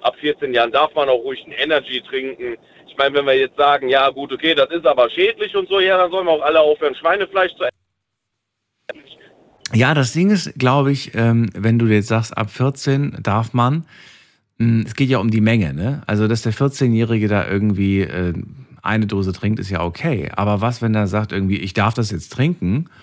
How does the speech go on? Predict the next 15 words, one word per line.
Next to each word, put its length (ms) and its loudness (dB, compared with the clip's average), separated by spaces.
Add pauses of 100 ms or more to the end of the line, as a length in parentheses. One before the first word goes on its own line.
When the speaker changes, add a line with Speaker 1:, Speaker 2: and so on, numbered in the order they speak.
(360)
Speaker 2:
und, 360 2
äh, 280 -2
ich 120 -6
trinke 200 -2
jetzt 100 -4
irgendwie 220 -2
zehn 200 -4
Stück 240 -2
am 180 -6
Tag", 240 -12
und 140 -6
plötzlich 320 -4
kriegt 180 -10
der 100 2
Herzflattern 800 -2